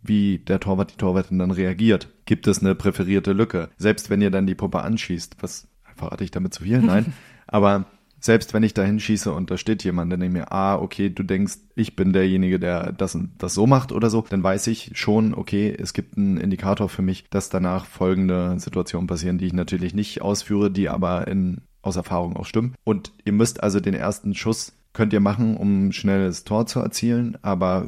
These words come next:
Speaker 1: wie das so ist, am Ende bringt euch das erste Tor nichts, sondern das letzte.
Speaker 2: Also der erste kann natürlich reingehen. Wichtig ist, dass ihr dabei eine Information gewinnt.
Speaker 1: Und daraus hin einen Plan macht. Also der Gameplan entsteht meistens, also man hat schon bestimmte Ideen,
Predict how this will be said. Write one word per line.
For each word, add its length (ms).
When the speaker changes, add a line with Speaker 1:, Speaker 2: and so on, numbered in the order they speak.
Speaker 1:
wie 120
das 180
so 100
ist, 320
am 140
Ende 200
bringt 220
euch 120
das 160
erste 320
Tor 160
nichts, 180
sondern 160
das 120
letzte. 400
Speaker 2:
Also 140
der 500
erste 280
kann 80
natürlich 300
reingehen. 300
Wichtig 280
ist, 120
dass 140
ihr 60
dabei 180
eine 140
Information 560
gewinnt. 280
Speaker 1:
Und 160
daraus 380
hin 120
einen 140
Plan 280
macht. 220
Also 300
der 340
Gameplan 640
entsteht 580
meistens, 540
also 160
man 160
hat 140
schon 160
bestimmte 380
Ideen, 520